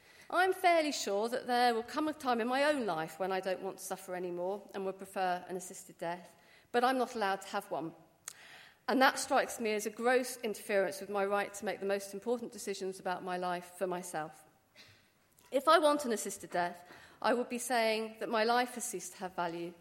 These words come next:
to me. That's an entirely different thing from saying that I no longer have any value as a human being. Many opponents of legalisation argue that to permit assisted death would be to devalue the sick,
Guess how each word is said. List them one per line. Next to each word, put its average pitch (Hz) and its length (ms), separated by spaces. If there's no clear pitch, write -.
to 175 100
me. 170 260
That's - 260
an 262 60
entirely 262 580
different 302 420
thing 175 380
from 226 160
saying 214 360
that 208 120
I 214 100
no 214 200
longer 202 260
have 202 180
any 196 140
value 185 500
as 185 140
a 202 40
human 196 320
being. 175 380
Many 277 260
opponents 220 600
of 214 80
legalisation 196 880
argue 214 300
that - 160
to - 60
permit 247 260
assisted 240 420
death 202 240
would - 80
be 220 80
to - 240
devalue 208 400
the 190 80
sick, - 420